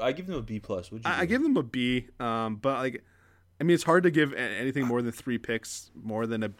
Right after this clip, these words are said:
Speaker 2: B for me.
Speaker 1: I, I, I get that, but that
Speaker 2: Respect
Speaker 1: Tr-,
Speaker 2: it.
Speaker 1: we'll talk to Trey Brown first. Um, <laughs>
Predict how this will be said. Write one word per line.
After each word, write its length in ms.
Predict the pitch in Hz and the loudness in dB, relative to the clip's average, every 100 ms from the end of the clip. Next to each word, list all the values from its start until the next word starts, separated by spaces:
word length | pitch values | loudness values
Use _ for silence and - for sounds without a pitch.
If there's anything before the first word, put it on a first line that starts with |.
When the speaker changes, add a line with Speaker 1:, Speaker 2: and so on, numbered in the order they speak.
| - | -12
Speaker 2:
B 180 | 107 117 | -4 -4
for 100 | 131 | -2
me. 160 | 147 151 | -4 -2
Speaker 1:
I, 220 | 117 113 107 - - _ _ _ _ _ _ - 85 | -2 -2 -6 -14 -20 _ _ _ _ _ _ -10 -4
I, 200 | 147 160 - | 0 0 2
I 120 | 151 | 2
get 300 | 165 107 110 | 2 0 0
that, 420 | 151 170 196 - - | 2 4 2 -2 -8
but 220 | 131 123 | 0 0
that 320 | 131 131 131 - - - | 2 0 -2 -6 -20 -18
Speaker 2:
Respect 460 | 101 - - 101 - | -16 -14 -8 -8 -8
Speaker 1:
Tr-, 120 | - | -10
Speaker 2:
it. 220 | - 110 - | -8 -8 -10
Speaker 1:
we'll 260 | 92 98 110 | -12 -10 -8
talk 220 | 123 120 | -6 -6
to 80 | - | -8
Trey 240 | - 110 | -6 -6
Brown 280 | 98 92 92 | -4 -8 -8
first. 280 | 82 92 - - - - | -12 -16 -18 -20 -20 -4
Um, 280 | 139 135 | 0 0
<laughs> 40 | - | -4